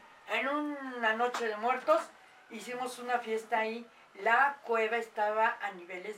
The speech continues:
bajo cero, déjenme les digo, porque teníamos que entrar hacia abajo, a la casa. De hecho hizo un bar y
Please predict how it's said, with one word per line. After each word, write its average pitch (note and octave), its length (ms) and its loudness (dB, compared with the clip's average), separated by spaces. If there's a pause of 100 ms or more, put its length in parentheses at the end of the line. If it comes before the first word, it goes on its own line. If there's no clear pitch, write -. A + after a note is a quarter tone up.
(140)
bajo G3+ 520 2
cero, C4 580 0 (600)
déjenme F#3 380 -10
les D3 180 -14
digo, A3+ 280 -10 (240)
porque F#3+ 300 -2
teníamos G#3+ 480 -2
que A3+ 160 -6
entrar A3 500 4
hacia - 440 -4
abajo, G#3+ 340 -6 (1000)
a F3+ 60 -6
la F3+ 200 0
casa. G#3+ 260 2 (300)
De A3+ 100 4
hecho A#3 180 0
hizo A#3 340 -2
un G#3+ 300 -4
bar - 500 6
y A#3 100 -6